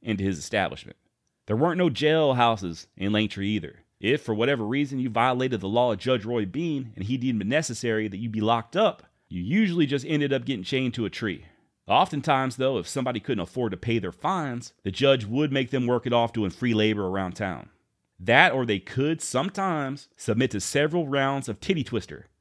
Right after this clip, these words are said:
an archaic form of torture that Judge Roy, who was described as having very strong fingers, meted out personally by taking the guilty party's nipple between his thumb and his forefinger and just slowly twisting it,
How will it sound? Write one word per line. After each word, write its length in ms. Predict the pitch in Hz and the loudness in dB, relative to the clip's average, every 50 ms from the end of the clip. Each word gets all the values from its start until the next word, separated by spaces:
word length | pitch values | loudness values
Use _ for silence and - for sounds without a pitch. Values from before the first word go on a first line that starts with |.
| _ _ _ _ _ _ | _ _ _ _ _ _
an 80 | - 98 | -2 0
archaic 460 | 95 98 - - 156 160 160 160 - | 0 0 0 -2 -2 0 0 -2 -2
form 220 | - - 151 139 | -2 -2 0 0
of 100 | 117 - | 0 -2
torture 400 | - - 190 190 175 - 156 147 | -2 0 0 0 0 -2 -4 -6
that 100 | 135 107 | -4 -6
Judge 300 | 90 - 120 131 131 98 | -4 -2 0 -2 -2 -2
Roy, 380 | 101 131 170 180 147 131 135 127 _ _ _ _ _ _ | -2 -2 0 0 0 -2 -4 -6 _ _ _ _ _ _
who 100 | - 120 | -6 -4
was 320 | 107 95 104 113 135 147 - | 0 2 4 4 4 4 0
described 440 | 165 - - - 170 160 160 151 131 | -4 -8 -4 -2 0 0 0 0 -2
as 80 | - | -2
having 260 | 139 127 117 104 101 | -2 0 0 0 -2
very 160 | 95 117 135 123 | -2 -2 -2 -2
strong 340 | - - - 127 139 165 | -4 -4 -2 -2 -2 -4
fingers, 520 | 165 - 190 170 151 127 123 123 120 - - _ _ _ _ _ _ - | -4 -6 -4 -4 -4 -4 -6 -8 -10 -12 -20 _ _ _ _ _ _ -2
meted 280 | 98 107 113 123 123 | 2 4 4 4 4
out 220 | 123 117 - - - | 2 0 0 -2 -6
personally 420 | - 165 185 180 - 170 156 139 | -4 -4 -4 -2 -2 -4 -4 -2
by 100 | - 110 | -2 -4
taking 300 | 98 - 139 - - 107 | -2 -2 -2 -2 -2 -2
the 80 | 98 87 | -2 -2
guilty 300 | 80 123 135 - 156 143 | -2 -2 -2 -2 -4 -6
party's 320 | - 135 143 147 139 113 | -4 -2 -2 -2 -2 -2
nipple 260 | 147 151 151 - 117 | 0 0 0 0 -2
between 280 | 98 95 - - 107 95 | -6 -6 -4 -4 -4 -4
his 120 | 87 - | -4 -6
thumb 420 | - _ - - 151 165 175 185 170 | -10 _ -2 0 0 2 0 -2 -2
and 120 | 131 131 120 | -2 -2 -2
his 120 | 104 - | -4 -6
forefinger 600 | - - 165 160 147 - 123 104 85 78 76 - _ _ _ _ - | -8 -6 -4 -4 -4 -4 -4 -6 -6 -6 -10 -14 _ _ _ _ -10
and 80 | 95 | -8
just 160 | 90 101 - | -8 -8 -8
slowly 1120 | - - - - 151 160 170 170 170 175 185 190 190 190 190 190 190 185 190 185 185 190 180 | -10 -12 -12 -12 -8 -6 -4 -2 0 0 2 2 4 4 4 4 4 4 2 2 2 0 0
twisting 420 | - - - 175 170 - - 104 90 | -2 -4 -4 -4 -4 -4 -4 -6 -6
it, 140 | 82 - | -6 -6